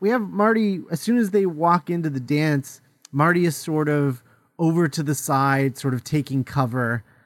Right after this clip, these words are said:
and, uh, using his binoculars to look in. And Biff seems to be looking for someone. And I'm not, and he's really angry about them not being there waiting for him for some reason.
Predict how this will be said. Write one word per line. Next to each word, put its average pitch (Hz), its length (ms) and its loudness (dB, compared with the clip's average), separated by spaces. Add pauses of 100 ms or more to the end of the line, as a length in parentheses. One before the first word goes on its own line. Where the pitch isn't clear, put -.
(340)
and, 135 520 2
uh, 127 160 2
using 147 420 0
his 139 100 2
binoculars 131 720 0
to - 100 -8
look 131 280 -2
in. 131 300 0 (380)
And 147 300 2
Biff 214 280 0
seems 262 320 -2
to 214 60 -2
be 190 140 2
looking 147 480 0
for 220 160 -4
someone. 233 680 -2 (1000)
And 165 120 0
I'm 185 140 2
not, 220 380 2
and 180 100 2
he's 175 140 4
really 262 320 0
angry 170 420 2
about 131 440 2
them 143 300 2
not 147 440 -2
being 151 360 2
there 139 180 2
waiting 127 360 0
for 117 240 -8
him 104 320 -10
for 135 100 -6
some 123 280 -2
reason. 107 400 -4